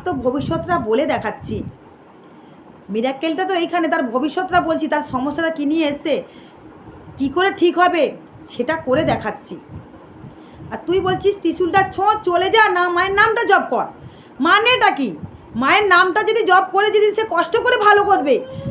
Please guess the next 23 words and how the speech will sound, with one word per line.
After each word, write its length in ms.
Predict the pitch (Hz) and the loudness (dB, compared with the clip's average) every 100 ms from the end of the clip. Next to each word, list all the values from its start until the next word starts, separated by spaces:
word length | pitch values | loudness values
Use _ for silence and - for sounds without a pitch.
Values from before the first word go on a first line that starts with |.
| - | -2
তাহলে 140 | 349 | 0
তুই 200 | 403 440 | 4 4
কি 100 | 440 440 | 4 4
করে 160 | 480 | 4
বলছিস 300 | 480 466 453 | 4 2 0
মা 240 | 392 415 415 | 2 4 2
আছে? 220 | 370 269 | 2 0
তাহলে 180 | 311 349 | 0 2
মাকে, 340 | 339 359 440 - - | 2 0 -4 -4 -4
সে 80 | |
তো, 140 | 392 440 | 0 0
সে 160 | 440 | 0
যেখান 480 | 320 269 339 381 427 | -2 -2 -2 0 0
থেকেই 200 | 453 453 | 0 0
ডাকবে 280 | 415 415 427 | 0 0 -2
সেখানেই 300 | 381 392 415 | -2 -2 -2
তো 80 | 403 | -4
কৃষ্ণকালী 400 | 349 349 349 330 | -4 -2 0 0
মা 200 | 302 294 | 0 -2
শুনবে, 220 | 277 226 | -2 -2
তাই 120 | 226 320 | -2 0
না 120 | 381 | 2
গো? 160 | 294 | 0